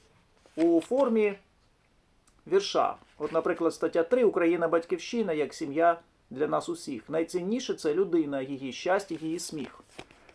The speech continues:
Ілюстрації Ірини Шаганян. Ми дякуємо за цю книгу видавництву Холодкевича Тундрайв, автор Володимир Читай. І на завершення книжкових подарунків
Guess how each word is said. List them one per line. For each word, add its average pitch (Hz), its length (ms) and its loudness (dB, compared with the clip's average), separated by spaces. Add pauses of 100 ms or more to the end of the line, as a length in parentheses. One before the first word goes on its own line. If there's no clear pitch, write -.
(1200)
Ілюстрації 165 920 6 (920)
Ірини 156 340 0
Шаганян. 214 560 0 (580)
Ми 160 200 -2
дякуємо 175 360 6
за 160 100 0
цю 160 160 -6
книгу 147 540 -2 (2000)
видавництву 165 580 2
Холодкевича 151 600 0
Тундрайв, 208 500 4 (880)
автор 151 320 0
Володимир 143 460 -2
Читай. 196 480 2 (2000)
І 151 80 -6
на 160 100 0
завершення 185 540 4
книжкових 165 500 0
подарунків 170 760 2